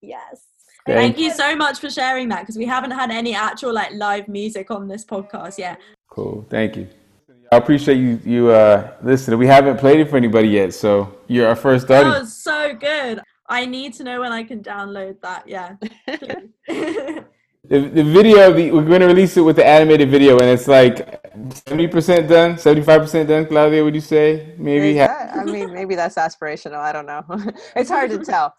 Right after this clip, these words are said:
Speaker 4: 'Cause, uh, you know, this is, um, my first time working with an animator where they're animating everything from beginning to end.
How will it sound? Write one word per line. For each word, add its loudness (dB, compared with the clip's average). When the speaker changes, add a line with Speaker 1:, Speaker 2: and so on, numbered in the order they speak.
Speaker 4:
'Cause, -8
uh, -12
you -8
know, -6
this -12
is, -12
um, -8
my -6
first -10
time -8
working -12
with -10
an -10
animator -10
where -10
they're -10
animating -12
everything -10
from -14
beginning -14
to -16
end. -16